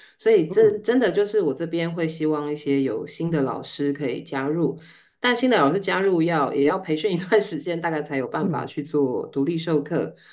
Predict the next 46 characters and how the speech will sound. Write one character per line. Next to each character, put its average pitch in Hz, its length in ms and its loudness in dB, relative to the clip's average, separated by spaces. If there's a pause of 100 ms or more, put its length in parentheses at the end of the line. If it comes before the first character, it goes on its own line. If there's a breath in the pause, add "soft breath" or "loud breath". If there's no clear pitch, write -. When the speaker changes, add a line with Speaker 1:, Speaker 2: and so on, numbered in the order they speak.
(300 soft breath)
Speaker 2:
嗯。 180 100 -6
嗯。 151 340 0
Speaker 1:
嗯， 139 80 -4
因 226 80 4
为 247 140 6
我 160 160 6
一 233 100 -2
个 226 140 4
人 185 60 2
的 170 200 0
力 208 140 0
量 180 280 -2
其 139 200 -8
实 147 180 -6
比 143 140 -6
较 170 160 -2
没 156 100 2
有 135 100 2
办 135 240 -2
法， 123 200 -2
就 131 120 -2
是 147 120 2
遍 147 280 -2
布 143 200 -4
到， 110 420 -2 (260 soft breath)
就 147 160 2
是 127 220 2
全 123 200 -2
台 120 220 -2
湾 123 300 0
什 - 160 -6
么 - 100 -8
的。 160 120 4
Speaker 2:
没 135 60 0
错， 143 280 4
Speaker 1:
我 135 80 6
现 180 80 0
在， 180 60 2
Speaker 2:
讲 131 300 0
Speaker 1:
对， 147 800 2
有 156 180 0
点 190 140 6
难， 208 60 6
Speaker 2:
技 - 40 2
术 214 160 6
服 170 140 2